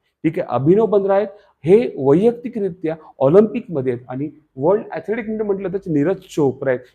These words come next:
हे दोन्ही पॉइंट कव्हर अप करा मित्रांनो. पुढे, भारतीय राज्यघटनेतील मूलभूत कर्तव्य परि-, कोणत्या परिषदेमध्ये विस्तृत आहेत? एक्कावन्न ए मध्ये. एकूण मूळचे दहा होते, आहे ना.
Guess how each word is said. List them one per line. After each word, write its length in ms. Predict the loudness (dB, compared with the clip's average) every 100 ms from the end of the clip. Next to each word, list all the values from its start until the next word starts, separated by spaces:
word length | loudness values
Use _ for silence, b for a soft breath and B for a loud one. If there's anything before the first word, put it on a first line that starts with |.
| -6
हे 40 |
दोन्ही 300 | 0 2 0
पॉइंट 260 | 0 -4 -2
कव्हर 280 | 0 2 2
अप 200 | -2 -8
करा 200 | -6 -6
मित्रांनो. 480 | -8 -10 -18 -20 _
पुढे, 220 | 2 2 0 -14 _ _ _ -2
भारतीय 420 | 4 4 4 4
राज्यघटनेतील 520 | 4 4 0 0 0
मूलभूत 320 | 2 4 2 -2
कर्तव्य 360 | -2 -2 -2 -4 -6 _
परि-, 160 | 0 0
कोणत्या 580 | 0 0 4 6 6 2
परिषदेमध्ये 720 | -2 0 0 -2 -4 -2 -2
विस्तृत 300 | -4 -6 -2
आहेत? 120 | -4 b b -4
एक्कावन्न 680 | -4 -4 -2 0 -2 -4 -4
ए 120 | -4
मध्ये. 260 | -2 -6 -6
एकूण 280 | -8 -2 0
मूळचे 340 | 0 0 -2
दहा 340 | -4 -2 -4 0
होते, 400 | -2 -2 -10 -12 b b
आहे 120 | 0
ना. 100 | 0